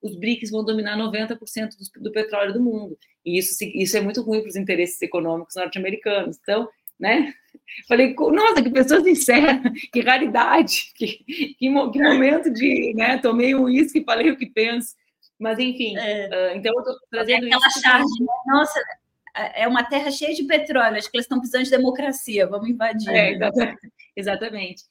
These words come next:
Speaker 1: Mas, assim, então, é, é um, é um, é também uma eleição que desmascara um pouco, né, essa farsa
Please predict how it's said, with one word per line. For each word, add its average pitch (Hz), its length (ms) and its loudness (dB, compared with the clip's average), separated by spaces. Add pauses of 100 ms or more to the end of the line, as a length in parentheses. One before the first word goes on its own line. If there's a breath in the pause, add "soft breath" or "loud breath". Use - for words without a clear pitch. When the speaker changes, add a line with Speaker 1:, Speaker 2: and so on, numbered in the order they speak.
(180)
Speaker 1:
Mas, 202 200 -8
assim, 214 300 -6
então, 214 340 -4
é, 226 340 -2
é 196 160 -4
um, 226 460 -10
é 190 100 -4
um, 196 460 -12 (800)
é - 100 4
também 285 380 0
uma 311 100 0
eleição 254 380 -4
que 240 100 -10
desmascara 208 1080 -8
um 175 60 -16
pouco, 185 420 -6
né, 180 360 -6
essa 190 420 -10
farsa 202 560 -4